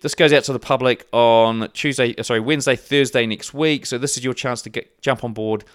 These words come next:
start early, get, get a head start, probably get some sessions in perhaps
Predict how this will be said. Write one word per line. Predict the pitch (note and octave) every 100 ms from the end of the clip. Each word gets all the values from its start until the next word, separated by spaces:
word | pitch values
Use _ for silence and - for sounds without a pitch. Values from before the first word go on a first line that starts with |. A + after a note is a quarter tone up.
| _
start | - D#3 C#3+ A#2
early, | A#2 A2
get, | - B2+ -
get | D#3 C#3
a |
head | C3 A2+
start, | - A2+ G#2+ G2+ - - - -
probably | D#3+ D3+ C#3 A#2+ -
get | D3 C3+
some | B2+ A2+
sessions | - D3+ - C#3+ B2
in | C3 B2+
perhaps | B2+ B2+ B2 -